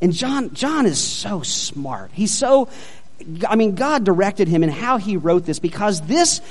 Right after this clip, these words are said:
would pique, uh, everybody's interest. This would pique the interest of the people who don't even know about Jesus, people that weren't even part of Jesus' people, Jesus' people being the Jewish people.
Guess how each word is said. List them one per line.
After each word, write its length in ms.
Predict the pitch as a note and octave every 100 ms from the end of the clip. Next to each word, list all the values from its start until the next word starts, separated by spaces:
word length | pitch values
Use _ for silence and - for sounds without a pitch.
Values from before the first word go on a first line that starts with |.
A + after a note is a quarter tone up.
| -
would 240 | G#3+ G#3 -
pique, 440 | - D4 D#4 - - - - - - -
uh, 140 | F#3+ -
everybody's 480 | A#3 C4 C4+ A#3 G#3
interest. 420 | - F#3+ - C3
This 180 | - D#4
would 200 | D#4 B3
pique 180 | A#3 C4
the 120 | B3
interest 460 | A#3+ C4 - A3+ -
of 100 | A3
the 60 | G3
people 400 | - C4+ D4 B3+
who 100 | A3
don't 200 | G3+ A#3
even 340 | G#3+ G#3 G3+
know 500 | G#3+ B3+ A3+ G3 G3+ - -
about 320 | G3+ F#3 G3
Jesus, 380 | - F3 E3 F#3+ - -
people 340 | - D4+ D#4 C4
that 140 | B3
weren't 220 | B3+ C4+
even 200 | B3+ A#3+
part 280 | - B3+ C4
of 100 | A3+
Jesus' 520 | D#3 A#3+ A3+ G#3+ G3
people, 420 | - - A3 - G3+
Jesus' 360 | G#3+ G3+ G#3
people 220 | A3+ A#3
being 200 | G3+ A3
the 100 | G3
Jewish 400 | D#3+ F#3 B3+ C4
people. 400 | - G#3+ F3 F#3+